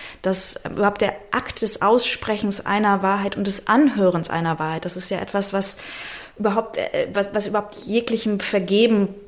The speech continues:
was dann möglich ist oder auch nicht, aber was dem vorausgeht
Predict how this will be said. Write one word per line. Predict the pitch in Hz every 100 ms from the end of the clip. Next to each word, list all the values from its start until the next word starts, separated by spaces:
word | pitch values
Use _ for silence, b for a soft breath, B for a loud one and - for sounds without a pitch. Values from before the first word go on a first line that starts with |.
| - - -
was | 190 185
dann | - 180 180
möglich | 190 202 196 180 - -
ist | 214 226 -
oder | 202 160
auch | 170
nicht, | 208 294 - -
aber | 180
was | 185 185 -
dem | 196
vorausgeht | 196 196 185 190 240 - 185 185 226